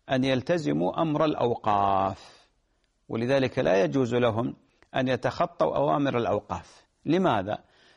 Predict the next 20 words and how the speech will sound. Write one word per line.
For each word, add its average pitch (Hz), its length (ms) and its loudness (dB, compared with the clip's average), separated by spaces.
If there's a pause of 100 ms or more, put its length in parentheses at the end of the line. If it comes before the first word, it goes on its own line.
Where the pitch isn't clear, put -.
لأن 151 280 0
الأوقاف 165 580 2
تمثل 160 440 -2
ولي 151 300 4
الأمر، 127 380 -2 (1000)
الوزارة 120 500 2
الآن 104 380 -2
أو 110 200 -2
الهيئة 104 680 0
أو 107 140 -4
الشؤون 120 640 0 (640)
الإسلامية 113 840 0
هذه 151 200 -2
تمثل 160 460 -4
ولي 156 260 2
الأمر، 151 380 -2 (720)
ولذلك 135 440 0
لا 170 240 2
يجوز 175 300 0
للناس 120 640 0